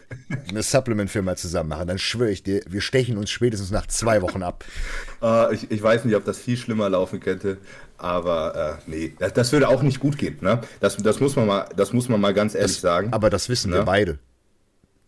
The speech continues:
Speaker 2: Genau, aber, aber wir sind so schlau und wissen das vorher, ne?
Speaker 1: Ja,
Speaker 2: Also
Speaker 1: das
Speaker 2: man, man hätte das jetzt vielleicht auch ahnen können, dass das auch trotzdem passiert. Ich hatte das auch in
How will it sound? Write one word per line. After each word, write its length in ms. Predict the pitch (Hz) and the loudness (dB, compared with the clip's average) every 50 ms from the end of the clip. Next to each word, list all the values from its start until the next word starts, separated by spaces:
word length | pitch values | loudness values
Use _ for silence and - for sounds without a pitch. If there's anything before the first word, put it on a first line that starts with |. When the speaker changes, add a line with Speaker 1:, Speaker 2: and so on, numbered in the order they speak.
| - 107 101 - - - - _ - | -16 -14 -14 -14 -14 -18 -18 _ -2
Speaker 2:
Genau, 280 | - 165 127 110 131 | 2 4 4 4 4
aber, 440 | 135 131 113 98 - - 104 - - | 2 2 0 2 2 2 4 4 2
aber 180 | 123 - 160 127 | 2 2 2 4
wir 140 | 117 123 135 | 4 4 4
sind 220 | 117 120 143 139 | 4 4 4 4
so 80 | - 139 | 4 2
schlau 300 | 127 - 127 120 131 - | 4 4 4 6 6 4
und 100 | 143 110 | 2 2
wissen 220 | 110 - - - | 0 -2 0 2
das 160 | 113 107 107 | 2 2 2
vorher, 300 | - 131 120 101 - - - - - _ | 4 4 4 4 4 2 -2 -10 -20 _
ne? 180 | - 92 90 85 98 | -8 -4 -4 -2 -2
Speaker 1:
Ja, 60 | 110 - - - - - | -4 -4 -6 -12 -8 -4
Speaker 2:
Also 160 | - 123 127 | -2 0 0
Speaker 1:
das 100 | 131 101 | 2 2
Speaker 2:
man, 220 | 127 131 131 - 123 | 4 4 2 2 4
man 120 | 120 123 | 4 4
hätte 220 | 131 151 147 156 143 | 4 4 4 4 4
das 160 | 143 147 - | 2 4 2
jetzt 140 | 156 131 - | 2 0 2
vielleicht 340 | 135 131 131 127 131 - | 2 2 2 2 0 -4
auch 140 | 107 - - | -6 -6 -4
ahnen 180 | - 113 131 139 | -2 -2 -2 0
können, 220 | 147 165 170 175 - | 0 0 -2 -2 -2
dass 160 | - 113 113 - | -2 -2 -2 -2
das 140 | 127 123 | -4 -4
auch 200 | 123 - 113 113 - - | -4 -4 -6 -6 -4 -2
trotzdem 360 | - 131 131 - 165 175 175 - | 0 0 0 0 -4 -10 -10 -6
passiert. 400 | - - 147 143 - 185 190 - - - | -4 -4 -4 -2 -2 -4 -4 -4 -6 -6
Ich 160 | 117 117 - | -8 -4 -2
hatte 200 | - 147 147 156 131 | -2 0 2 4 4
das 140 | 131 127 - | 4 2 0
auch 140 | 123 - | -2 -2
in 60 | 135 | 0